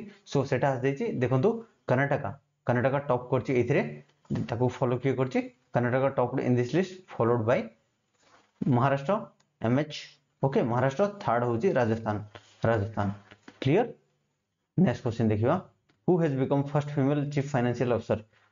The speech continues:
ପ୍ରଥମ ମହିଳା ଚିଫ ଫାଇନାନ୍ସିଆଲ ଅଫିସର ଭାବରେ କିଏ ଆପଏଣ୍ଟ ହେଇଛନ୍ତି? ସେ ହଉଛନ୍ତି କିଏ? ପ୍ରଥମ ମହିଳା ଏଠି ଏଚ୍ ଏସ୍ ବି ସି ବ୍ୟାଙ୍କର। It is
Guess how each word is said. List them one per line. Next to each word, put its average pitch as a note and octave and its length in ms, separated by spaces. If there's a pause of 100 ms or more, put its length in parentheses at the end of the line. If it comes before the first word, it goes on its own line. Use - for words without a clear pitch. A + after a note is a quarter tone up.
(140)
ପ୍ରଥମ B2+ 240 (100)
ମହିଳା B2+ 280
ଚିଫ C#3+ 200
ଫାଇନାନ୍ସିଆଲ C3 480
ଅଫିସର A#2 320
ଭାବରେ A#2 240
କିଏ C#3 160
ଆପଏଣ୍ଟ A#2 240
ହେଇଛନ୍ତି? G#2+ 320
ସେ B2+ 80
ହଉଛନ୍ତି A#2+ 320
କିଏ? D#3 160 (2000)
ପ୍ରଥମ B2 300 (460)
ମହିଳା A2 260 (640)
ଏଠି A#2 180
ଏଚ୍ B2+ 240
ଏସ୍ C3 140
ବି B2 80
ସି A#2+ 120
ବ୍ୟାଙ୍କର। A2 300 (120)
It A2+ 80
is D3+ 140